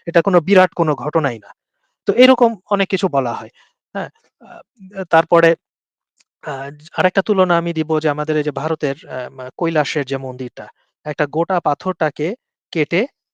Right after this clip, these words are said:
একটা মন্দির বানানো হলো। এত নিখুঁত, এত সুন্দর শিল্পকর্ম। কিন্তু এটা কিন্তু মানুষেরই বানানো এবং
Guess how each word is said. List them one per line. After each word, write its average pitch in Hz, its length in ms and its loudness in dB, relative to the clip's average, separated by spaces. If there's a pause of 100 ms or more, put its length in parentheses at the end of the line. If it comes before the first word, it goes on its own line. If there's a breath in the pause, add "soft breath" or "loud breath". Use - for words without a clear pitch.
(140)
একটা 160 220 -4
মন্দির 151 340 -2
বানানো 127 340 -6
হলো। 120 200 -10 (100)
এত 170 140 -2
নিখুঁত, 175 440 -2
এত 151 120 -4
সুন্দর 175 480 -4
শিল্পকর্ম। 127 640 -6 (240 loud breath)
কিন্তু 208 180 0
এটা 190 140 2
কিন্তু 196 200 -4
মানুষেরই 180 440 -2
বানানো 190 300 -2
এবং 190 260 -4